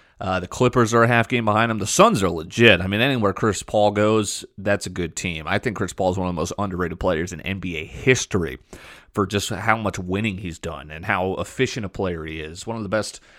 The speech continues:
assisters I think we have. Scorer at will when he wants to. I love watching Chris Paul play, and I love seeing what he can do in a leadership role. Um,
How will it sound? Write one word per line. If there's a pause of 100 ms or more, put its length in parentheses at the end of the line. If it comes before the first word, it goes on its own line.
(120)
assisters
I
think
we
have.
Scorer
at
will
when
he
wants
to. (360)
I
love
watching
Chris
Paul
play,
and
I
love
seeing
what
he
can
do
in
a
leadership
role. (480)
Um,